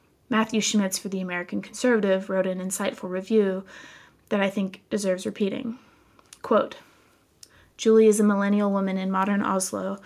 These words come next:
who slides toward her mid-thirties with no certainty about what she should do or whom she should love. Anything that gives life lasting shape also limits its possibilities.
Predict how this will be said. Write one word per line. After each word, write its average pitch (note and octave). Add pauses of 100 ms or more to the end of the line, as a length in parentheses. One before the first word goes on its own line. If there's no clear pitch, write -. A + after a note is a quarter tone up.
(320)
who A3
slides G3+
toward G#3+
her G#3
mid-thirties G#3+
with G#3+
no G#3+
certainty G#3+
about F#3+
what -
she -
should C4
do G#3+
or G#3
whom F#3+
she G#3
should G#3
love. - (560)
Anything A3
that G#3+
gives G#3
life G3+
lasting G3+
shape A3
also G3+
limits G3+
its -
possibilities. G3